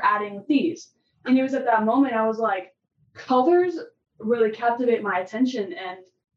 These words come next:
that helps a lot. And just being able to have something in my hands made learning really, really fun. And that I carried that through the entire time that I've been in school.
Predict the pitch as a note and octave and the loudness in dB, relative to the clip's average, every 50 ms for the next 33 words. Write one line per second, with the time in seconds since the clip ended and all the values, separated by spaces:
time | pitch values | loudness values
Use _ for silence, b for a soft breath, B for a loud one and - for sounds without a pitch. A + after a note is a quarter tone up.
0 | _ - G3 A3 A3+ A#3 A#3+ A#3+ B3+ A#3+ A#3 A3+ - G#3+ F#3 F#3+ G#3 A3 A3 G#3 | _ -6 -2 0 2 2 2 2 0 -2 -4 -4 -6 -8 -6 -2 0 0 0 0
1 | - G#3+ G#3+ A3 G#3+ - B3 A#3+ A#3 A#3 A3+ A3 G#3 G3 F#3+ F3+ F3+ F3+ - _ | -2 -2 -4 -4 -4 -4 -4 0 0 0 0 0 -2 -4 -2 -4 -4 -6 -8 _
2 | _ _ _ _ _ - - B3+ B3+ B3+ A#3 C4 B3+ B3 A3 B3 A#3+ A3+ - A3 | _ _ _ _ _ -4 0 2 2 2 0 -2 -4 -4 -4 -4 -4 -2 -2 -2
3 | A#3 A#3 A3+ G3 G3 G3 G3 G#3 A3 A3+ A#3+ A#3 G3+ F#3 E3+ - - - - - | -2 0 0 0 -2 -2 -4 -4 -2 0 0 0 0 -2 -4 -6 -8 -12 -16 -20
4 | _ _ _ _ _ _ _ _ _ _ _ _ - A3 A#3 A#3+ A#3 A3+ A3 A3 | _ _ _ _ _ _ _ _ _ _ _ _ 2 4 4 4 4 4 2 4
5 | A3 A3+ A#3 A#3 A#3 A#3 G#3+ G#3 G#3+ A3 A3 G#3+ G#3+ G3+ G3+ G#3+ G#3+ G#3 G3+ G3+ | 4 2 2 0 -2 -2 -2 0 0 0 2 2 0 0 0 -2 0 0 0 -2
6 | G3 F#3+ F#3+ F3+ - - _ _ _ _ _ _ _ _ _ _ _ - - A#3 | -2 -4 -6 -8 -12 -18 _ _ _ _ _ _ _ _ _ _ _ -4 -2 0
7 | A3+ A#3+ C4 D4 D#4 D#4 B B B B B B - A3+ G#3+ G#3 G#3 G#3 A3 A3 | 4 4 4 4 4 0 B B B B B B -4 -2 0 0 0 -2 -2 -2
8 | A3 G#3+ A3 A3 - - G#3+ A3 A3 B3 B3+ B3 A#3 A3+ A3+ A3 G#3+ G3+ - - | -2 -2 -2 -4 -6 -8 -10 -8 -2 0 2 2 4 2 2 0 -2 -4 -2 0
9 | G#3+ G#3 G#3 G#3 G3 G3 F#3+ - _ _ _ - G#3 A3 G#3+ G#3+ G#3+ A3 A3 G#3 | 2 2 2 2 0 -2 -8 -12 _ _ _ -2 0 0 0 0 0 0 0 0
10 | G#3 G3 G3+ G#3+ G#3 G#3 G3+ G3 F#3+ F#3+ F#3 G3 G3 G3 F#3+ F#3 - - G#3 F#3+ | 0 -2 -4 -4 -4 -2 -2 0 -2 0 0 -2 -2 -2 -4 -8 -8 -8 -8 -8
11 | F3+ F3+ | -8 -10